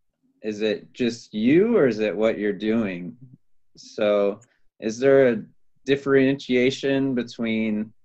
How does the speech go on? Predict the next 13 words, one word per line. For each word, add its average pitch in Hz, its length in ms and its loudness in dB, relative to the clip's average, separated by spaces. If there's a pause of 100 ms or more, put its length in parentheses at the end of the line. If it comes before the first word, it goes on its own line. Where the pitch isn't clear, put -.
(240)
you 104 180 -6
know, 101 540 -4 (880)
hey, 117 300 -2
you 117 140 -4
can 110 220 -4
learn 117 320 0
to 127 80 2
love 117 400 0
what 120 180 -4
you're 110 120 -4
doing, 120 640 0 (480)
rather 107 460 -4 (180)
as, 98 640 -6